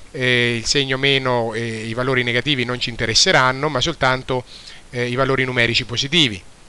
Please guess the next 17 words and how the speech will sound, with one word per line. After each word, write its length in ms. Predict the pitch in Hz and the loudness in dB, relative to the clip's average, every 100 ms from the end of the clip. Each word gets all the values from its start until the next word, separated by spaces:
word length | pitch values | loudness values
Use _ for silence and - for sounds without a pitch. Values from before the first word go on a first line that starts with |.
| - - - - | -20 -20 -20 -6
Comunque 400 | 165 175 156 139 | -2 -2 0 0
per 180 | - 175 | 4 6
ora 140 | 160 | 6
immaginiamo 840 | 143 156 196 170 156 165 156 139 - - | 6 2 4 6 8 8 6 2 0 -8
senza 500 | - 156 139 - 120 | 0 2 2 2 0
il 120 | 135 135 | -2 0
modulo 440 | 127 117 131 175 | 4 4 2 0
e 60 | 185 | 0
con 140 | 139 | 0
il 80 | 131 | 0
segno 260 | 139 123 | 0 0
meno, 340 | 120 104 104 123 | -2 -2 0 4
F 260 | 131 - | 4 2
uguale 400 | 202 175 156 175 | 0 6 6 6
meno 300 | 190 151 151 | 4 4 2
Φ 160 | 143 180 | -2 -6
punto 520 | - 131 123 117 120 | -6 -4 -4 -2 -2